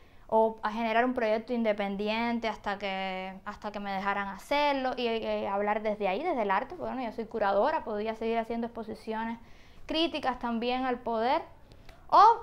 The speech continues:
podía simplemente buscar otro escenario. Y eso fue lo que hice. Sin más allá que denunciar lo que me había pasado a mí,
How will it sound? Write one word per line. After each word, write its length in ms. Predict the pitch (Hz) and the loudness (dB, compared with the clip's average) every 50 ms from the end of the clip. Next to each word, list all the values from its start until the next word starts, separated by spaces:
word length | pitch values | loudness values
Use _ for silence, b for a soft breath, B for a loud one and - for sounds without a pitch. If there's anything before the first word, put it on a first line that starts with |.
| - - | -4 2
podía 480 | - 302 285 277 269 269 277 311 320 | 4 4 6 6 4 4 4 2 2
simplemente 500 | 311 302 269 254 269 262 247 247 247 277 | 0 -4 -4 -2 -2 -2 -2 -2 -2 -2
buscar 440 | 269 240 233 226 - - 214 214 220 | -2 -2 -2 -4 -2 0 0 0 0
otro 180 | 220 214 214 202 | 0 -4 -4 -8
escenario. 480 | 196 - - 185 160 147 104 - - - - - - | -8 -8 -10 -12 -10 -12 -12 -14 -16 -20 -20 -6 -2
Y 80 | 254 | -2
eso 160 | 247 240 233 | -2 -2 -2
fue 140 | 226 - 220 | -6 -6 -4
lo 100 | 220 208 | -4 -4
que 140 | 202 190 180 | -4 -4 -6
hice. 240 | 180 180 208 190 - - | -6 -8 -10 -12 -10 -4
Sin 120 | - 240 233 | -2 0 2
más 160 | 254 277 302 | 2 2 4
allá 220 | 302 302 302 302 | 4 4 4 4
que 280 | 311 302 277 262 254 247 | 2 2 2 2 2 0
denunciar 420 | 247 240 240 233 233 - 262 269 262 | -2 -2 -4 -4 -4 -4 -4 -4 -2
lo 80 | 262 | -2
que 60 | 254 240 | -2 -2
me 80 | 226 | -2
había 160 | 226 240 240 | 0 0 0
pasado 260 | 240 240 233 - 247 240 | -2 -4 -4 -2 -2 -2
a 40 | |
mí, 200 | 247 311 403 B | 0 -2 -4 B